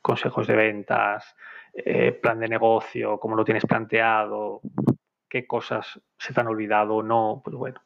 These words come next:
lo típico que te pueden revisar, ¿no?, en, en un emprendimiento, sino también en, en qué estado estás tú ahora mismo, qué pasa cuando,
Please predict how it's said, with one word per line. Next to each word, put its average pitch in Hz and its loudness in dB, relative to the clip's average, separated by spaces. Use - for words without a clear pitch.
lo 131 6
típico 139 0
que 139 2
te 127 0
pueden 123 2
revisar, 113 -2
¿no?, 160 -8
en, 131 -10
en 120 -6
un 113 -2
emprendimiento, 117 2
sino 131 2
también 127 -2
en, 120 2
en 135 0
qué 180 2
estado 185 2
estás - -4
tú 131 -6
ahora 117 -2
mismo, 110 2
qué 180 4
pasa 170 -2
cuando, 139 -2